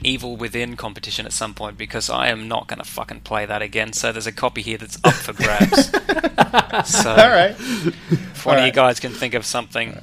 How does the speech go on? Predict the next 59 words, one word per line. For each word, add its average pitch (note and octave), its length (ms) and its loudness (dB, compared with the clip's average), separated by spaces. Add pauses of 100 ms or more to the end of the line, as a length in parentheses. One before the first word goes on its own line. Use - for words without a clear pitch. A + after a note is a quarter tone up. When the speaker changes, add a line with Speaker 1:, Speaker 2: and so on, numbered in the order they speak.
(160)
Speaker 2:
Well, G#3 100 12
I, B3 200 10
I A3 40 10
can A3 140 2
Speaker 1:
I'm F3+ 80 8
Speaker 2:
add E3+ 60 6
Speaker 1:
just D3+ 80 -6
Speaker 2:
s-, - 140 0
Speaker 1:
gonna F#3 100 4
Speaker 2:
I F#3+ 40 8
Speaker 1:
give F#3+ 100 2
Speaker 2:
can - 0 -
Speaker 1:
this E3+ 140 4
Speaker 2:
add - 40 -4
Speaker 1:
shit A2 100 -4
Speaker 2:
some. G#2+ 140 -2
Speaker 1:
away. G2+ 200 -6
Speaker 2:
I'll F#3 80 10
have G3+ 100 8
to D#3 60 -6
check F3+ 260 2
what D3 60 -4
we've C3 180 -4
got, C#3 240 0
but D3 120 -4
I D3+ 60 -2
think E3 120 -4
we've C#3+ 100 -6
got - 160 -8
some D#3 260 -2
<laughs> - 0 -
Evil C3+ 280 4
Within D#3+ 260 2
merch D3 320 -2
that C#3+ 100 -6
we C#3+ 120 -4
assume C#3+ 300 -2
Donald C3+ 320 -2
would A#2+ 120 -6
want, C3 320 -4 (220)
so - 100 0
we E3+ 80 6
can F3+ 120 4
actually F3+ 280 2
sweeten F3+ 400 -2
the C3 60 -4
deal C3 240 -4
on C3 120 -6
that C3+ 200 -6
too C#3 220 -2
and C3 100 -4
get C#3 100 -2
rid C#3 100 -4
of C3+ 60 -4
some C#3+ 120 -6
crap - 260 -6
from C#3+ 120 -6
my B2+ 120 -2
house. C3 340 -4